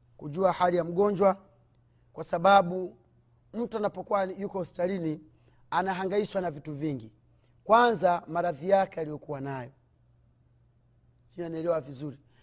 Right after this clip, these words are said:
Kwanza kabisa anahangaishwa na maradhi aliyokuwa nayo. Jambo la pili, anahangaishwa na njaa aliyokuwa nayo. Jambo la tatu, anahangaishwa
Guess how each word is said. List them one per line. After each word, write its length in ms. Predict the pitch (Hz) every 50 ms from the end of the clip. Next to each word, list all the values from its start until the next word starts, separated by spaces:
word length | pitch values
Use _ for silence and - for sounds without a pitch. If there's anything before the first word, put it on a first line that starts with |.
| _ _ _ _
Kwanza 360 | 196 220 233 233 208 202 196
kabisa 500 | - - 214 226 208 - - 160 139 -
anahangaishwa 800 | - 185 190 185 185 190 185 180 202 220 226 - - 180 156 143 - - _ -
na 120 | 147 175
maradhi 500 | 185 185 185 190 208 214 214 190 147 196
aliyokuwa 560 | - - 185 175 180 180 - - - 175 165 165
nayo. 340 | 175 175 165 151 139 127 - _ _ _ _ _ _ _ _ _ _ _ _ _ _ _ _ _ _ _ _ _ _ _
Jambo 300 | 156 170 202 208 202 208
la 120 | 208 202 202
pili, 480 | 208 226 269 262 240 185 180 175 - - _ _ _ _ _ _
anahangaishwa 1160 | - 185 202 202 202 180 190 202 202 185 208 220 240 247 214 - - - 185 175 175 170 - - - - - _
na 200 | 165 180 185 185 185
njaa 600 | 190 165 - 233 233 226 220 214 202 196 - -
aliyokuwa 520 | 190 190 185 190 185 - - 190 190 180
nayo. 420 | 180 185 185 180 165 156 143 127 - _ _ _ _ _ _ _ _ _ _ _ _ _ _ _ _ _ _ _ _ _ _ _ _ _ _ _
Jambo 300 | - 147 208 214 208 220
la 140 | 220 220 214
tatu, 480 | 220 254 254 254 - - 190 185 175 - - - - _ -
anahangaishwa 1080 | 185 208 214 214 208 196 202 202 190 202 208 226 247 202 - - 208 196 185 185 190